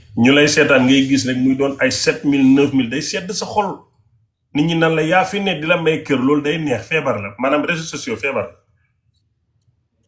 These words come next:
Di nga gis ku ci nekk du tal jabaram, gis ku ci nekk du tal doomam, gis ku ci nekk lii priorité ci moom du ko tal, feebar la.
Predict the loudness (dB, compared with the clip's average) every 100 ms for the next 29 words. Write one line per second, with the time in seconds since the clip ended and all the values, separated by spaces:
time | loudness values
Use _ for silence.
0 | _ _ _ _ _ _ -4 -2 0 -2
1 | -4 0 0 0 -4 -2 0 2 2 2
2 | 0 -2 -4 -4 -2 0 0 -4 -2 -2
3 | 0 0 0 -2 -4 -4 -2 -4 -2 0
4 | 0 -2 -4 -4 -2 -4 -6 -4 0 0
5 | 0 -2 0 -4 -4 -2 -2 -2